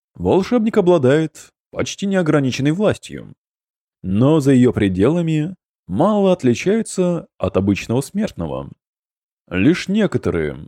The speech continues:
сохраняют возможность путешествовать, перемещаясь вместе со своей территорией. М, конечно, в этом случае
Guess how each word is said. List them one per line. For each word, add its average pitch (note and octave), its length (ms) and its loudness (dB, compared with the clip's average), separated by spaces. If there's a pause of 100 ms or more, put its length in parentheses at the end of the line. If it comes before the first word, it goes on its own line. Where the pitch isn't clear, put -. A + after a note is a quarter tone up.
(100)
сохраняют D#3+ 720 0
возможность A2+ 580 0
путешествовать, B2+ 880 -4 (380)
перемещаясь A#2+ 680 0
вместе D3+ 680 -4 (240)
со F#2 160 -6
своей F2 260 0
территорией. G2 840 -2 (640)
М, G2 240 -8
конечно, C3 640 0
в B2 40 2
этом C3+ 180 0
случае F#3 580 -4